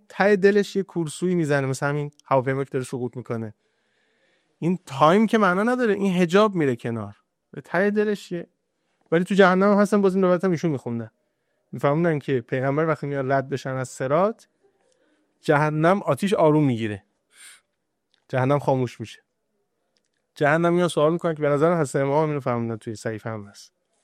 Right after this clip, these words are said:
اونم شاید تو صحیفه باشه اون یکی روایت. بعد امام بحث‌های موادشون کلاً فوق‌العاده است. یعنی یکی از کسایی که تو بحث مواد باید جدیش گرفت امامه، خصوصاً چهل حدیث بحث‌های خیلی عالی داره. یه کتابی که جدا چاپ کرده تبیان، مواد در نگاه امام،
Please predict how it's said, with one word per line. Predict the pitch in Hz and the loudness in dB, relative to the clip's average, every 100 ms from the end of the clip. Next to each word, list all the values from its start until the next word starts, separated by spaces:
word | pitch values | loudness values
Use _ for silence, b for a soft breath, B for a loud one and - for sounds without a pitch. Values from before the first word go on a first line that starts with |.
| _ - | _ -2
اونم | 160 175 | 2 4
شاید | 156 165 | 2 -2
تو | - | 0
صحیفه | 143 127 143 | -2 -2 0
باشه | 131 - | 0 -2
اون | 110 107 | -10 -10
یکی | 110 | -12
روایت. | 110 104 104 - _ _ _ _ _ _ _ _ _ _ _ _ _ - | -12 -12 -14 -16 _ _ _ _ _ _ _ _ _ _ _ _ _ 0
بعد | 139 175 196 - _ _ _ _ - | 4 4 4 -2 _ _ _ _ -6
امام | 135 175 | 0 4
بحث‌های | 170 - 190 | 4 4 4
موادشون | 160 170 196 196 | 4 4 2 0
کلاً | 147 147 170 | 2 2 2
فوق‌العاده | 120 110 101 98 | 0 -2 -6 -10
است. | 95 - - _ 120 | -14 -18 -20 _ -12
یعنی | 113 123 123 | -8 -8 -6
یکی | 113 | -2
از | 127 | -2
کسایی | 127 113 135 | -2 -2 -2
که | 113 | -2
تو | |
بحث | 113 104 | -8 -6
مواد | 120 110 110 | -6 -4 -4
باید | 113 | -6
جدیش | 104 117 - 113 - | -4 -6 -4 -10 -2
گرفت | 123 160 - | 2 2 2
امامه، | 120 127 160 185 190 202 208 | 0 2 2 2 0 -2 -8
خصوصاً | - 127 123 165 170 | -8 -6 -2 0 2
چهل | 143 120 | 2 2
حدیث | 120 131 170 185 - _ _ _ _ _ _ _ _ - | 0 -2 -4 -6 -14 _ _ _ _ _ _ _ _ -6
بحث‌های | 117 - 127 | -6 -2 -4
خیلی | - 160 - 127 | 0 -2 0 0
عالی | 113 104 104 | 0 -2 -6
داره. | 104 120 - | -8 -10 -8
یه | 135 | -4
کتابی | 127 151 160 | 0 4 4
که | 156 | 4
جدا | 143 139 | 2 2
چاپ | 143 165 - | 4 2 4
کرده | 120 113 | 0 2
تبیان، | 123 117 131 151 | -2 0 -2 -2
مواد | 127 117 123 | 2 2 2
در | 127 117 | -2 -4
نگاه | 117 110 117 | -4 -6 -6
امام، | 113 123 160 | -6 -4 -6